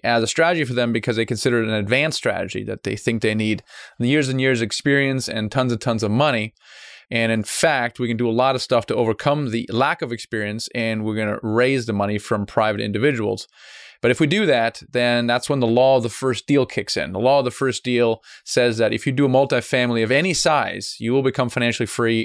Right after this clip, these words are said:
in three to five years. Proven fact. Listen to all my podcasts, not a single exception, and I'm still looking for one. Do that first deal. You'll be f-,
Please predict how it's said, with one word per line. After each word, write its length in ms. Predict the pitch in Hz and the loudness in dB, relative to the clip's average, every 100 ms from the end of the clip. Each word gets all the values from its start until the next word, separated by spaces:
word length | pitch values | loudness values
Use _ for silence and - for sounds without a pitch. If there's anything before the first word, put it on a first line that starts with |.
| - | -2
in 160 | 107 | -4
three 240 | 98 - 117 | -4 -2 0
to 100 | 104 | 0
five 380 | - 104 101 | 0 0 2
years. 320 | 107 113 92 - - - | 0 0 -2 -8 -20 -4
Proven 220 | - 190 | 0 0
fact. 400 | 156 180 131 - - | 2 0 0 -6 -8
Listen 220 | 123 - | -8 -2
to 60 | 139 | 0
all 100 | 147 | 2
my 100 | 143 | 2
podcasts, 640 | 139 151 139 131 120 - | 2 0 0 0 -2 -4
not 140 | 120 127 | -2 -2
a 60 | |
single 260 | 123 151 135 | -2 -2 -2
exception, 480 | 127 123 110 104 110 | 0 0 -2 -6 -8
and 80 | - | -4
I'm 100 | 113 | -4
still 200 | - 127 | 0 0
looking 200 | 131 127 | 0 -2
for 120 | - | -4
one. 220 | 104 82 - _ - - - _ | -4 -6 -10 _ -20 -20 -20 _
Do 120 | 151 | 4
that 120 | 165 151 | 4 4
first 260 | 160 143 | 0 0
deal. 280 | 151 143 135 - - - - - | 2 2 2 -4 -18 -20 -20 -4
You'll 120 | 120 | -2
be 80 | 117 | 0
f-, 280 | 113 - - | -2 -4 -8